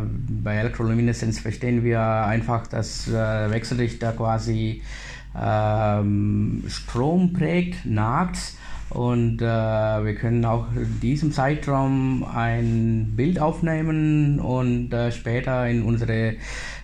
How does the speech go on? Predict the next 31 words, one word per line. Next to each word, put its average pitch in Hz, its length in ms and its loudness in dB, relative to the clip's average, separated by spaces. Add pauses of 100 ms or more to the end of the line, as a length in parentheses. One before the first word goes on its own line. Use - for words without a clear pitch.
äh, 110 640 0
Datenbank 117 840 0
oder 110 180 -2
in, 107 220 0
in 107 160 0
die 104 80 0
Digitalsignalverarbeitungstechnik 120 1600 0
einfach 113 360 -2
die 110 80 -4
Muster 117 420 -2
noch 113 200 -2
besser 113 280 -4
erkennen. 95 540 -4 (120)
Das 104 160 -6
ist 113 140 -4
eigentlich 123 380 0
auch 123 120 -2
die 117 100 -2
zweite 156 580 -2
Variante. 151 480 0 (440)
Und 123 220 0
in 120 160 2
Zukunft, 135 560 -2
äh, 131 480 0
gesehen, 127 640 2
Photolumineszenz, 127 1120 2
äh, 117 640 0
wird 117 140 0
eigentlich 117 320 0
auch 139 160 0
geben. 165 500 0